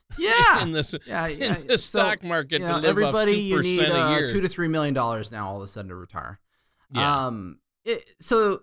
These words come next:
Speaker 2: that doesn't make any sense. But a lot of that rationale falls back into the theme of where's the risk at? Where's, where are the stocks at? Are we using that type of stuff for our income plan? And it doesn't make any sense. That is why insurance is suited.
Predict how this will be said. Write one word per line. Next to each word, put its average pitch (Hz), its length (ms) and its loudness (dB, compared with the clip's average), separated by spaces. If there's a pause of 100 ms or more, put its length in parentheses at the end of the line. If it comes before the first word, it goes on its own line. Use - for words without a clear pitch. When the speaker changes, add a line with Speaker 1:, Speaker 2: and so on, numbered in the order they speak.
Speaker 2:
that 262 260 0
doesn't 165 300 2
make 117 220 -4
any 101 160 -6
sense. 107 280 -6
But 202 120 -2
a 208 60 4
lot 202 260 4
of 233 60 2
that 190 180 2
rationale 180 640 0
falls 156 320 0
back 131 340 -2
into 143 280 -2
the 147 120 0
theme 131 460 0
of 107 720 -4 (800)
where's 123 380 -2
the 143 140 4
risk 151 440 2
at? 101 300 -2
Where's, 120 260 -4 (100)
where 131 140 -2
are - 20 0
the 131 80 -2
stocks 139 500 0
at? 110 100 -4
Are 104 120 -4
we 107 120 -6
using 127 360 0
that 120 160 -2
type 123 260 -4
of 104 120 -6
stuff 120 300 -2
for 120 200 -2
our 120 100 0
income 151 300 -2
plan? 101 380 -4 (240)
And 151 80 -2
it 151 60 -2
doesn't 170 280 0
make 156 200 0
any 139 140 2
sense. 147 360 -4
That 202 200 0
is 226 180 2
why 156 220 0
insurance 117 600 -2
is 95 120 -4
suited. 92 460 -4